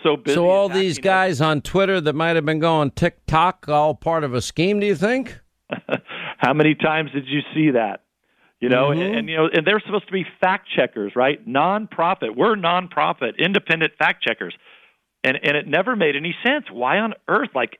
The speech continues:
Speaker 1: every single time that, you know, anything that, that,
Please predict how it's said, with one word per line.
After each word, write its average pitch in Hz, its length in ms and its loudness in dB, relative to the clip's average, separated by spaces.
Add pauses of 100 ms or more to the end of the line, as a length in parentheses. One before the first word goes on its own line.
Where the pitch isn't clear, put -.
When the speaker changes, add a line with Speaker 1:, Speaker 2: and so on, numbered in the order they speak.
Speaker 1:
every 202 380 0
single 175 320 0
time 170 460 -2
that, 131 140 0 (560)
you 123 140 0
know, 123 80 0 (120)
anything 190 520 -2
that, 127 200 -6
that, 120 160 -6